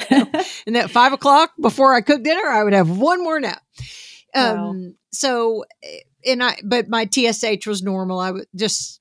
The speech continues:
Speaker 1: like so many women who are listening to this now,
Speaker 2: Right.
Speaker 1: they go to their doctor saying, "I really think something's wrong," until I will s-, I,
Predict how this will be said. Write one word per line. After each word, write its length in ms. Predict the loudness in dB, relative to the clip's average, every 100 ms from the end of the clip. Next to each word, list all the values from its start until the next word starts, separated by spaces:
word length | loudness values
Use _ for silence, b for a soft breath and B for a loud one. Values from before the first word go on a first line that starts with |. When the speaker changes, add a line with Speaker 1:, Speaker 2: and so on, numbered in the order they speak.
| _
Speaker 1:
like 180 | -8 -8 -8
so 260 | -4 -2 -2
many 240 | -4 -6
women 340 | -6 -6 -6
who 80 | -6
are 140 | -6 -6
listening 360 | -6 -6 -8
to 40 | -10
this 240 | -12 -10
now, 280 | -8 -8 -6
Speaker 2:
Right. 340 | -6 -6 -12 -10
Speaker 1:
they 140 | -8
go 100 | -6
to 80 | -6
their 140 | -6
doctor 360 | -6 -6 -6 -10
saying, 260 | -10 -10 -10
"I 60 |
really 200 | -8 -8
think 220 | -6 -8 -8
something's 360 | -12 -12 -10
wrong," 260 | -4 -4 -4
until 520 | -4 -2 2 2 0 B B B -8
I 80 |
will 160 | -4 -4
s-, 100 | -4 _ _
I, 120 | -10